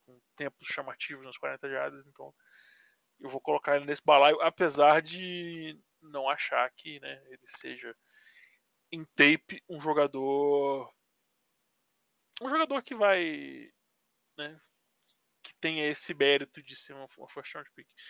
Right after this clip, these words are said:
É, mas falando, vo-, voltando do começo, o Deontay Banks, que é um cara que também pode sair pros Steelers dali na dezessete, é, chamou muita atenção da galera no Combine,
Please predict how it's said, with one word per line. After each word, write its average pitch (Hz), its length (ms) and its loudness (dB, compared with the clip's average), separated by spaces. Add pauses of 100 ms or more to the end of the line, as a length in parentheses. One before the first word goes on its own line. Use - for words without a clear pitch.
(1160)
É, 170 760 8
mas 247 220 2
falando, 190 640 2
vo-, 165 260 -14
voltando 165 400 -4
do 156 60 -8
começo, 156 640 -6 (160)
o 160 720 -6
Deontay 208 240 0
Banks, 160 400 -4
que - 80 -8
é 170 40 0
um 156 80 -4
cara 151 200 4
que - 100 -18 (100)
também 147 220 0
pode 139 240 0
sair 143 220 0
pros 123 200 -14
Steelers 135 340 -12
dali 135 220 -8
na 131 120 -12
dezessete, 135 560 -10 (800)
é, 139 400 -10 (340)
chamou 180 340 6
muita 214 200 2
atenção 175 280 0
da 160 80 0
galera 147 240 4
no 143 120 -4
Combine, 190 640 0